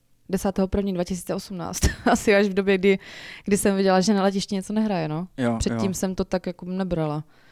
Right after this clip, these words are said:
Speaker 2: Mhm.
Speaker 1: Jako my jsme, my jsme tady Češi strašně upjatý národ, že, eh, asi ze všeho máme hned strach, ale já to, že jsem byla společnice, to, že jsem jezdívala do Pákistánu,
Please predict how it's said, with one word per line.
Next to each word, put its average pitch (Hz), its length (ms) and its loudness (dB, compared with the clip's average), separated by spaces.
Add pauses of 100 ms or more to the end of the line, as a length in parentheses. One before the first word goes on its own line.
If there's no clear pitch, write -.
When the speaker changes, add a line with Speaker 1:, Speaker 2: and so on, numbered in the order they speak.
(120)
Speaker 2:
Mhm. 110 200 -8
Speaker 1:
Jako 190 160 0
my 196 80 4
jsme, 202 260 2
my 190 140 0
jsme 202 180 0
tady 190 220 0
Češi 196 420 -4
strašně 185 400 -2
upjatý 196 340 0
národ, 180 520 -2 (400)
že, 175 220 0 (600)
eh, - 60 -2 (240)
asi 180 220 -2
ze 175 120 2
všeho 196 240 4
máme 175 240 2
hned 180 220 0
strach, - 500 0 (640)
ale 175 280 4
já 170 240 6
to, 190 200 4
že 190 100 6
jsem 185 220 -2
byla 175 140 0
společnice, 190 840 -2
to, 190 160 -4
že 175 120 0
jsem 175 340 -4 (280)
jezdívala 170 800 0 (120)
do 170 160 -4
Pákistánu, 160 880 -4